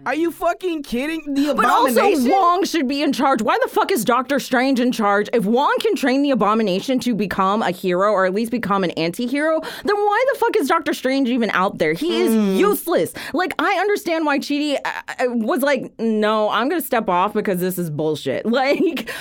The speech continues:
Speaker 2: I, Marvel has me rooting for the fucking villains. Like, yes,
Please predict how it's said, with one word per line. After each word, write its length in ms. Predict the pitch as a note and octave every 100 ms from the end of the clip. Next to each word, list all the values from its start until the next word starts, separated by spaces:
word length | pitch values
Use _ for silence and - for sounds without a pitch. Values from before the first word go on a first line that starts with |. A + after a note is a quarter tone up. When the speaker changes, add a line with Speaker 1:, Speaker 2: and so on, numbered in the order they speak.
| - D#4+
Speaker 2:
I, 160 | B3 - -
Marvel 420 | A#3+ F#4 B4 B4+
has 220 | F4+ E4+
me 140 | C4+ C4+
rooting 540 | F#3 A3 D4+ D#4+ D#4+
for 80 | A#3+
the 100 | A#3
fucking 400 | A3+ B3+ B3 B3+
villains. 340 | F#3 A3 C4
Like, 180 | G#3 F3
yes, 400 | D3+ F#3 F3 -